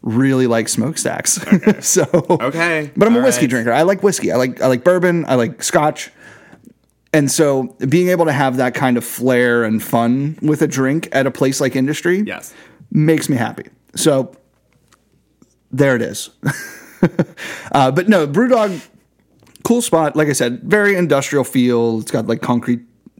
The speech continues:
Speaker 1: you know, bar top and the standard, like, uh, metal bar seats. But what was really crazy, like, we went and sat at the, one of the high tables near the bar. It's eight seats,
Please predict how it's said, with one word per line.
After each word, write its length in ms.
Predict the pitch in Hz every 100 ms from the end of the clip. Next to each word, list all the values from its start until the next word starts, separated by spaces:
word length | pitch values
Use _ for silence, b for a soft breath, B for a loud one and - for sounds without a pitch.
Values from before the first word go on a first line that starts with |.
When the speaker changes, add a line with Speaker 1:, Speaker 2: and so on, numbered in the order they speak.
| -
Speaker 1:
you 100 | 123
know, 80 | 127
bar 340 | 120 120 120
top 440 | 120 120 120 117
and 320 | - 113 117 - B B B B -
the 560 | 135 123 113 113 110 104 _ _ _ _ _ _ _ _
standard, 600 | - - 143 131 120 117
like, 260 | 117 113 -
uh, 440 | 113 113 113 120 123 - - _ _ _ _ 151
metal 260 | 139 127
bar 220 | 117 117
seats. 400 | 110 123 113 -
But 240 | - 120 - - B B B _ -
what 260 | 143 147
was 280 | 147 127 127
really 360 | 139 135 208 185
crazy, 440 | - 123 131 147
like, 140 | 135 117
we 120 | 151
went 140 | 160
and 100 | 139
sat 220 | - 131 120
at 200 | 117 120
the, 280 | 113 117 -
one 160 | 131
of 60 | 123
the 60 | 113
high 180 | 123
tables 440 | 120 117 107 110 107
near 220 | 120 117
the 60 | 110
bar. 180 | 104 -
It's 120 | - -
eight 340 | 156 214 - _ _ -
seats, 540 | - 127 113 - -